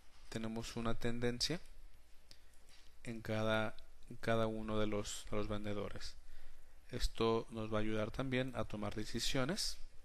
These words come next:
y aunque no podemos ver los, los números de cada una de las ventas, para eso utilizamos gráficos normales. Aquí, como una primera impresión,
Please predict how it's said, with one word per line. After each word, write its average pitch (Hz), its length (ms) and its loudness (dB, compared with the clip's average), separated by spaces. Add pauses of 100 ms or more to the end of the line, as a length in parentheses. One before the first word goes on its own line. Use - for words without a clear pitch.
(1200)
y 120 300 2
aunque 113 280 2
no 123 120 0
podemos 135 560 2
ver 127 300 6 (260)
los, 107 600 0 (280)
los 110 240 0
números 120 560 2 (260)
de 113 200 -2
cada 110 280 6
una 117 240 2
de 120 80 4
las 120 200 4
ventas, 131 420 2
para 107 200 4
eso 107 180 0
utilizamos 107 880 0 (1120)
gráficos 113 1000 0
normales. 120 760 2 (1000)
Aquí, 120 640 0 (320)
como 113 300 0
una 113 220 2
primera 104 360 0
impresión, 131 560 0